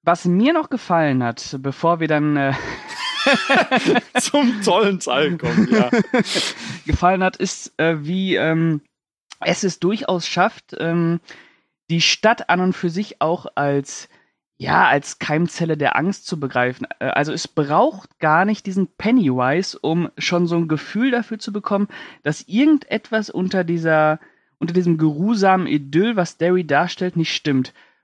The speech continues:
Speaker 1: Und, äh, das Schlimmste für die Kinder ist ja wahrscheinlich dieser willkürliche Hass der älteren Mitschüler,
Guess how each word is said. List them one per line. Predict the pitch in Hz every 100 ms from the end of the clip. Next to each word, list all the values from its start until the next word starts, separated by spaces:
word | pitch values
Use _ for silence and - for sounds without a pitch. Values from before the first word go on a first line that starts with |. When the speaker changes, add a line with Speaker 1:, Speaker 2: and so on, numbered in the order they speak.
| _
Speaker 1:
Und, | - 147 151 151 -
äh, | 131 143 143 143 - _ _ _ _
das | 156 156 - _ _ _ _ _
Schlimmste | - - 175 240 349 - 269 269 269 _ _ _
für | 202
die | 175 160
Kinder | - 214 226 220 143
ist | 196 -
ja | 208 190
wahrscheinlich | 160 - 165 175 175
dieser | 160 151 131 131
willkürliche | 208 277 - 233 226 214 175
Hass | 156 208 -
der | - 160 -
älteren | 165 202 175 160 151
Mitschüler, | - - 123 120 117